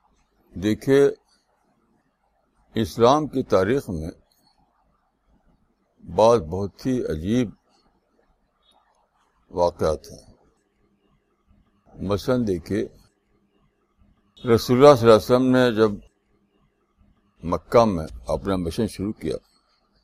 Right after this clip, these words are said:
تو آپ ظاہر ہے کہ اکیلے تھے اور سارے لوگ، اکثر لوگ آپ کے خلاف ہو گئے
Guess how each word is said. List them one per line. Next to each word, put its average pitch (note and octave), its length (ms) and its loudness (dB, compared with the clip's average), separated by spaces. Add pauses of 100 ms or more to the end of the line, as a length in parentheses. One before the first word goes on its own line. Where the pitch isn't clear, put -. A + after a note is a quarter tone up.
(1500)
تو G2+ 80 -2 (340)
آپ G2+ 160 4 (360)
ظاہر G2+ 240 4
ہے G#2+ 80 2
کہ F#2 100 -2
اکیلے F2 340 -2
تھے A2 180 -6 (2500)
اور E2+ 340 -4 (840)
سارے G#2+ 460 -2
لوگ، G#2 220 -2 (1700)
اکثر E2 320 -2
لوگ G#2 240 -2
آپ F2+ 140 -6
کے G2+ 80 -2
خلاف F2+ 320 2
ہو F2+ 200 -4
گئے G2 140 -6